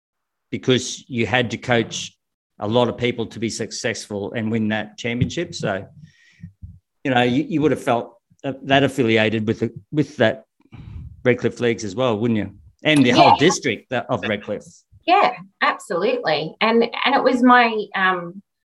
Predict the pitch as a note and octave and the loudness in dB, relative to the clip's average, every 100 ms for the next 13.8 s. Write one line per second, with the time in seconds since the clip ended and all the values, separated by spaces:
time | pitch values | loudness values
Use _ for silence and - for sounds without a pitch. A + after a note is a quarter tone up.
0 | _ _ - - F#4+ D4 G#3 F3+ F#3 G3 | _ _ -4 4 4 4 0 2 0 6
1 | F3+ F3+ - F#3 E3+ - F#3+ - - - | 4 4 -2 -2 -2 2 4 4 0 -2
2 | F3+ - F3 F3 D#3 - _ _ _ - | -2 2 0 0 -4 -12 _ _ _ -20
3 | - G3 F#3 E3+ F3 F#3+ G3 G#3 G#3 - | -8 0 2 2 4 4 6 2 0 0
4 | G#3+ G#3 - - F3 E3 D#3+ E3 E3+ E3+ | 0 0 -4 2 4 6 4 2 4 6
5 | G#3 G#3 - - E3 E3 E3 D#3+ - E3 | 6 4 0 -6 -4 -4 -8 -8 2 4
6 | E3 D#3+ E3 F#3 - - A#3 - G3 F#3 | 4 2 0 -2 -2 -6 -14 -10 -8 -8
7 | - G3+ E3 D#3+ E3 E3 - E3+ E3 - | -6 0 2 2 -2 -6 -2 -2 -2 -8
8 | D#3+ - E3 D#3+ - - - B3 B3 A#3+ | -8 2 4 4 2 -6 -2 2 4 2
9 | A3+ A#3+ G3+ - F3 E3 E3+ D#3 - - | -2 0 0 2 0 0 -4 -4 -4 -6
10 | E3 E3 E3 E3 D#3+ D#3 D#3 D#3 _ _ | -6 -6 -4 0 2 0 -4 -12 _ _
11 | _ _ A#2+ D3 C3+ G#3 F#3 C3+ C3+ C#3+ | _ _ -4 0 4 6 6 2 -4 -10
12 | - - - F#3 F3 E3 - G#3 A3 A3 | -12 -16 -6 -4 -2 -2 2 4 4 4
13 | G#3+ G#3 G#3 G#3 E3+ D#3+ D#3+ | 6 6 6 4 2 -2 -6